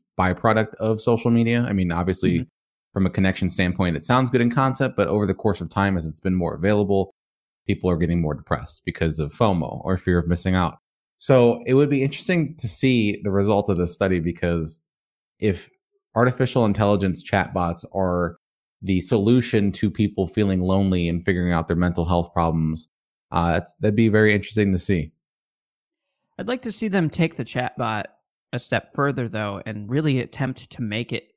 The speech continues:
Speaker 2: seem human.
Speaker 1: Yeah.
Speaker 2: Right? And, and here's why I say this. If I am doing some kind of app to try and help myself,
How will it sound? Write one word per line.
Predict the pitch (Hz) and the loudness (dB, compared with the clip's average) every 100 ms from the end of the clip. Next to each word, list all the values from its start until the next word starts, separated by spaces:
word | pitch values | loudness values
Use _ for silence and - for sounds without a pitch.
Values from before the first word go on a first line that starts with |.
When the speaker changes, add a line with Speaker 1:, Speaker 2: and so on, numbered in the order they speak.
| - | -12
Speaker 2:
seem | - - 135 113 104 | -6 -2 -2 -2 -6
human. | - - 120 - 123 - _ _ _ _ | -10 -6 -4 -4 -10 -18 _ _ _ _
Speaker 1:
Yeah. | 107 101 | 2 2
Speaker 2:
Right? | 113 - _ _ _ _ | 0 -4 _ _ _ _
And, | 143 - | -2 0
and | 151 | 0
here's | 160 196 175 | 2 0 2
why | 139 117 | 0 0
I | |
say | - 98 | -2 -4
this. | - - - - _ _ _ - | -6 -8 -10 -12 _ _ _ -4
If | 151 - | -4 0
I | 180 202 | 0 2
am | - 160 151 139 135 _ - | 0 0 0 0 -4 _ -12
doing | 139 139 135 131 127 | -4 -2 0 -2 -4
some | - 143 | -4 -4
kind | 135 135 120 | -4 -4 -4
of | - | -6
app | 110 101 - - | -10 -10 -10 -14
to | 120 | -14
try | - 107 | -8 -8
and | 92 | -8
help | 117 95 - | -10 -12 -14
myself, | 78 - - 92 - | -14 -10 -8 -8 -10